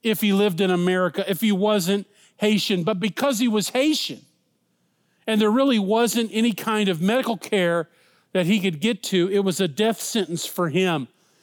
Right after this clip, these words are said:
And I realized in that moment, once again,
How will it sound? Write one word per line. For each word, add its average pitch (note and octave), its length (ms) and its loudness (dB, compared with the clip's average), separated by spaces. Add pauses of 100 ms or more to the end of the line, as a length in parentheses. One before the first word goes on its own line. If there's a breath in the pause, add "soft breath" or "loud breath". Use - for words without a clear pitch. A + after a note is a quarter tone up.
(140 soft breath)
And G#3+ 120 0
I B3 120 0
realized A#3+ 680 2
in F#3+ 140 2
that F#3+ 180 0
moment, A#3+ 600 0 (320)
once F#3+ 340 0
again, A3 580 0